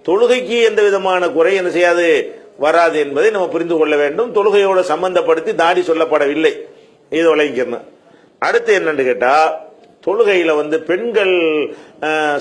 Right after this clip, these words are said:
சஜிதா செய்யும் பொழுது ஆண்கள் சஜிதா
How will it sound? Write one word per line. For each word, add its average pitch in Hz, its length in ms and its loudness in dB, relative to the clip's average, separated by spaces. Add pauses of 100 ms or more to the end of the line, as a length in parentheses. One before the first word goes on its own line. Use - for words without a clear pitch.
சஜிதா 170 320 2
செய்யும் 143 320 -4
பொழுது 131 640 0 (360)
ஆண்கள் 208 460 -2
சஜிதா 165 460 0